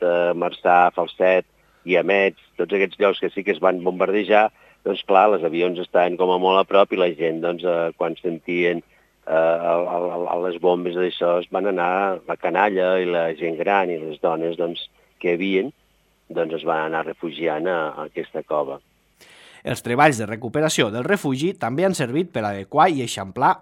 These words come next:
Speaker 2: una mica la zona, situada al barranc de les Castellanes, ja que, amb el pas dels anys, la riera s'havia anat menjant l'espai. Així mateix, també s'hi ha instal·lat la porta original de la cova i està previst que, pròximament, s'hi habiliti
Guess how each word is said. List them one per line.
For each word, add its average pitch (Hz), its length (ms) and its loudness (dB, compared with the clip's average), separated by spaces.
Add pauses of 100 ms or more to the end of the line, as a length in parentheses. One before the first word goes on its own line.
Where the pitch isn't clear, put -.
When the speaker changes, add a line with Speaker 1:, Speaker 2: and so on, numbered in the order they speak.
Speaker 2:
una 101 160 -6
mica 95 280 -10
la 107 120 -4
zona, 160 300 0 (260)
situada 147 560 0
al 110 300 -6
barranc 107 320 -6
de 123 80 -6
les 113 100 -8
Castellanes, 156 680 -2 (300)
ja 175 200 2
que, 101 160 -8
amb 92 220 -10
el 92 80 -16
pas 104 180 -6
dels 190 160 2
anys, 139 400 2
la 208 140 4
riera 147 340 0
s'havia 202 360 0
anat 190 160 0
menjant 143 360 -2
l'espai. 143 400 -2 (560)
Així 110 300 -8
mateix, 147 400 -2
també 156 200 -2
s'hi 160 140 -4
ha 143 60 -2
instal·lat 123 500 0
la 107 160 -6
porta 135 240 -2
original 147 420 -4
de 123 120 -4
la 196 100 0
cova 139 380 2 (100)
i 135 80 -6
està 233 220 -2
previst 156 500 -6
que, 104 160 -12
pròximament, 135 880 -6
s'hi - 180 -8
habiliti 151 460 -6